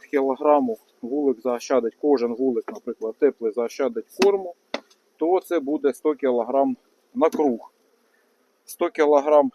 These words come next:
наприклад, взяти по нашій зараз ціні гуртовій, що зараз ми чуємо, п'ятдесят шість,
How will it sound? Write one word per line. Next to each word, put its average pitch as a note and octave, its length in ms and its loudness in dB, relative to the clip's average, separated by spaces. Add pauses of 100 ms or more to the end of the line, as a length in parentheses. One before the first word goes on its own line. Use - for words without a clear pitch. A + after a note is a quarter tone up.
наприклад, C#3 580 2
взяти B2 320 -2
по B2 140 -8
нашій A#2+ 380 -8 (100)
зараз A#2+ 280 -6
ціні C3+ 420 -14 (480)
гуртовій, A#2+ 500 -4
що A#2+ 140 -12
зараз A#2+ 360 -6
ми A#2+ 120 -10
чуємо, A#2 400 -6
п'ятдесят A#2 480 -8
шість, - 420 -12